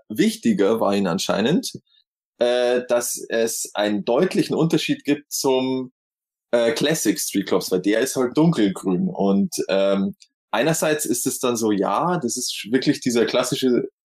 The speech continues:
mittlerweile klassische Super Seven Ansatz, eine neue, eine Figur muss irgendwie unterschiedlich ze-, sein zu einer, äh, Figur vom gleichen Charakter, die schon erschienen ist, damit sie aus ihrer Sicht eine Berechtigung hat.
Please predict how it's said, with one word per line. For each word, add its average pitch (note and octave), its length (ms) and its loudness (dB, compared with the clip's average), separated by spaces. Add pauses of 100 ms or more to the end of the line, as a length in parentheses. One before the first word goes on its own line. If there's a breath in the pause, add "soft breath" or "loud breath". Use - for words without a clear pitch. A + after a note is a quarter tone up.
(140)
mittlerweile A2 420 4
klassische B2 440 0
Super B2 260 0
Seven A#2 240 0
Ansatz, B2+ 280 0
eine A2 200 0
neue, A2 260 2
eine G#2+ 160 2
Figur C3 440 2
muss C3 280 2
irgendwie C3 340 2
unterschiedlich D3+ 680 0
ze-, - 200 -4 (120)
sein C3+ 400 -2
zu A2+ 160 -2
einer, A2 220 0 (420 loud breath)
äh, G#2+ 300 2
Figur B2 380 2
vom C3+ 160 2
gleichen A#2+ 220 0
Charakter, - 420 0
die A#2+ 140 0
schon B2 120 0
erschienen C3+ 300 0
ist, E3 200 0
damit A#2+ 240 2
sie A#2 120 0
aus - 160 -2
ihrer C3+ 200 4
Sicht B2 240 -2
eine G2+ 80 0
Berechtigung G#2+ 580 0
hat. C3+ 200 -2